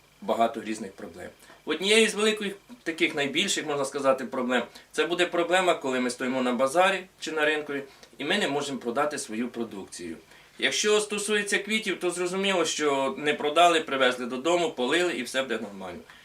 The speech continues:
То з розсадою помідор, який ми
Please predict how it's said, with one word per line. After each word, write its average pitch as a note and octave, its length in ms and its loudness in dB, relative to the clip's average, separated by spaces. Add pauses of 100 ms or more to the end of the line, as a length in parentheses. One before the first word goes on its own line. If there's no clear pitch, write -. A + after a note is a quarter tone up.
(200)
То D3+ 180 4
з B2+ 60 -4
розсадою E3 960 6 (280)
помідор, C3+ 500 2
який D#3+ 320 -2
ми D3 220 2